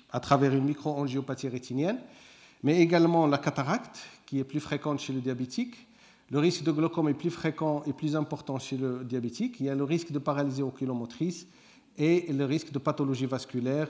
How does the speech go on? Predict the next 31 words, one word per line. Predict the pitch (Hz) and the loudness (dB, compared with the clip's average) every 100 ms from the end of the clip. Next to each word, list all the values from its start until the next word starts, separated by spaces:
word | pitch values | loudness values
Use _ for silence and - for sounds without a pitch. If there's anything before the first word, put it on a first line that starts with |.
| - - _ - | -8 -20 _ -2
et, | 143 151 156 135 | 2 2 0 -4
euh, | 127 123 120 | -2 -2 -4
donc | 120 139 139 | -2 -2 -2
de | 123 | -4
pathologie | 139 135 127 113 143 | -2 -2 -2 -4 -6
cornéenne. | 123 117 104 90 - _ - | -6 -6 -8 -12 -16 _ -4
Mais | 135 | -2
la | |
principale | 131 - 180 175 165 156 | -2 0 0 0 -2 -4
complication | 147 143 131 131 127 160 | -2 -4 -4 -8 -6 -6
est | 160 | -4
la | 147 | -2
rétinopathie | 131 139 139 135 135 135 | -2 -4 -4 -4 -6 -4
diabétique | 127 120 117 156 156 - | -4 -4 -4 -6 -6 0
et | 139 | 2
la | 135 | 4
maculopathie | 127 123 123 117 117 165 | 2 0 -2 -2 -4 -2
diabétique. | 123 101 92 - - _ _ - - - - - | -2 -2 -6 -14 -20 _ _ -18 -16 -20 -4 4
Alors, | 156 | 6
une | 185 | 8
observation | 202 - 190 185 180 214 208 | 4 4 4 6 6 4 2
qui | - 175 160 - | 0 0 2 6
nous | 151 | 10
interpelle | 170 165 160 - 151 - | 10 8 4 6 4 4
tous | 220 254 - | 2 2 4
et | |
avec | 143 135 131 | 4 4 2
laquelle | 147 156 143 | 4 6 4
je | 135 | 4
voudrais | 139 135 143 | 2 0 -2
commencer, | - 143 131 - 196 | -2 -2 -2 -2 -2